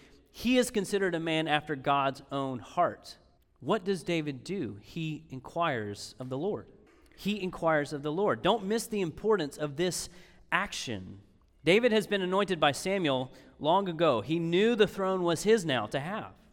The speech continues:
Although he had many opportunities during the lifetime of Saul to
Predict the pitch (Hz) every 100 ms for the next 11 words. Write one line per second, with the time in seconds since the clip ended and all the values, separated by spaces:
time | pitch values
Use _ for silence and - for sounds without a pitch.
0 | _ _ - 143 214 208 196 180 202 214
1 | 196 180 - 214 196 175 135 120 175 214
2 | 214 170 160 170 - 175 156 123 - -
3 | 202 220 156 170 180 151